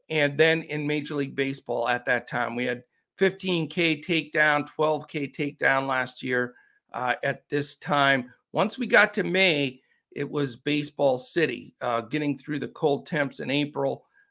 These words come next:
uh, really was a good, uh, punch for us.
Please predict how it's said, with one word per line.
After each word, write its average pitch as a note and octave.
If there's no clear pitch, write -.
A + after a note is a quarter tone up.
uh, B2+
really C3+
was A#2+
a A#2+
good, A#2
uh, A#2
punch B2+
for -
us. -